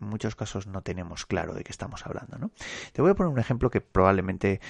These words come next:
te, te ayude a, a aclararte y a salir de, de esa confusión en la que probablemente, en la que probablemente estés ahora mismo. Tú imagínate que eres un despacho, eres un abogado que te dedicas a asesorar a, a startups, por ejemplo, a empresas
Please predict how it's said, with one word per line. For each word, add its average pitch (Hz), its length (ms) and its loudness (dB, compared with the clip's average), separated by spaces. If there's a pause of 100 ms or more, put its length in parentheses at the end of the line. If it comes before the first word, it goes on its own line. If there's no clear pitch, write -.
(240)
te, 82 400 2
te 98 100 0
ayude 87 320 4
a, 80 160 2
a - 220 -2
aclararte 85 600 -4
y 95 60 -6
a 90 80 -6
salir 92 280 4
de, 90 280 6
de 98 180 0
esa 107 200 4
confusión 110 520 2
en 110 120 2
la 90 80 -4
que 85 120 -4
probablemente, 92 800 0 (340)
en - 80 -4
la 95 80 2
que 98 120 2
probablemente 95 480 4
estés - 260 -4
ahora 82 160 -2
mismo. - 320 -14 (640)
Tú - 100 -6
imagínate 165 480 4
que 113 220 6
eres 113 240 2
un 101 100 -2
despacho, - 380 0
eres - 180 0
un - 80 -10
abogado 104 480 2
que 104 80 0
te 90 80 -6
dedicas 95 340 0
a 117 40 -2
asesorar 98 560 0
a, 87 320 -2
a - 160 -10
startups, - 640 2
por - 180 -10
ejemplo, 123 500 2
a - 160 -4
empresas - 680 -4